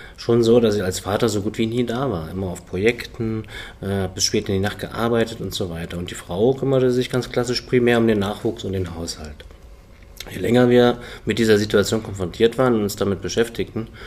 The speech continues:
ähm, umso mehr wuchs in mir das Gefühl, eine viel aktivere Vaterrolle,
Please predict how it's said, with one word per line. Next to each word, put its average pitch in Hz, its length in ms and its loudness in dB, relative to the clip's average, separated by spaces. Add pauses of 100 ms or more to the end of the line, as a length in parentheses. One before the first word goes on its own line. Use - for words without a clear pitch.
(480)
ähm, 95 500 2 (180)
umso 98 260 -2
mehr 87 320 0
wuchs 123 220 0
in 117 100 0
mir 117 280 2
das 104 240 -4
Gefühl, 117 300 2
eine 110 180 4
viel 107 180 2
aktivere 113 500 2
Vaterrolle, 98 680 -4